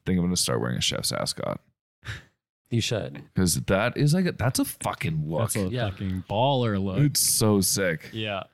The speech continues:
Speaker 1: And then
Speaker 3: Uh,
Speaker 1: maybe once that happens, maybe as soon as I tie that second knot, the mustache comes in, and so does, like, the philosophy.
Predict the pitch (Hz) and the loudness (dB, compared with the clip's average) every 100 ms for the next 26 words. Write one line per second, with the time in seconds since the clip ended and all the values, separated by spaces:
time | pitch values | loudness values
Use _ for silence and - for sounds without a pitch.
0 | _ - 127 139 143 139 151 151 123 120 | _ 0 2 4 4 4 2 2 2 2
1 | 135 107 95 90 87 85 - 92 98 101 | 0 -2 -2 -4 -2 -4 0 0 2 2
2 | 92 - 104 101 98 90 - 90 92 87 | 0 2 2 2 0 -4 -6 -4 -2 -2
3 | - _ - - - 90 - 90 69 85 | -4 _ -4 -2 0 -2 0 -2 0 0
4 | 76 64 - - _ _ _ 78 85 87 | 0 -4 -8 -20 _ _ _ 2 4 4
5 | 92 - 90 87 - 87 85 85 78 82 | 2 0 -2 -2 0 0 2 0 0 -4
6 | - _ _ _ _ _ _ - 85 82 | -6 _ _ _ _ _ _ 0 4 2
7 | - _ _ _ _ _ - - 98 82 | 0 _ _ _ _ _ -4 0 4 4
8 | 71 69 65 60 - 76 - 65 52 - | 4 2 0 -4 -8 -8 -4 -2 -2 -4
9 | - - - | -4 -8 -8